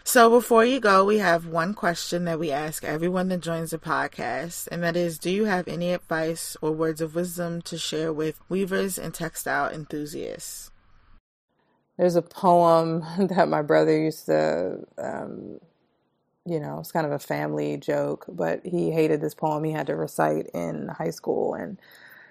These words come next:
Speaker 2: you know, it's basically like the, the line is like, "When things get hard, don't quit,"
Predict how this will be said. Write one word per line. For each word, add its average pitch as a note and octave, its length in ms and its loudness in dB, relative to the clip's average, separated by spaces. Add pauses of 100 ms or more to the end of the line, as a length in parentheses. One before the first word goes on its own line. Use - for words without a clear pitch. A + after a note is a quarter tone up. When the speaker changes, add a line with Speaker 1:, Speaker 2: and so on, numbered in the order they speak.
(100)
Speaker 2:
you G#3 60 2
know, D#3 180 8
it's - 180 0
basically F3+ 400 8
like D#3 300 10 (300)
the, D3+ 500 6 (1300)
the F3 240 4
line D#3 420 4
is D3 100 -2
like, D3+ 180 0
"When D#3+ 160 -2
things D#3 360 -2
get D3+ 160 -2
hard, C#3+ 600 -4
don't C#3 260 -8
quit," - 320 -6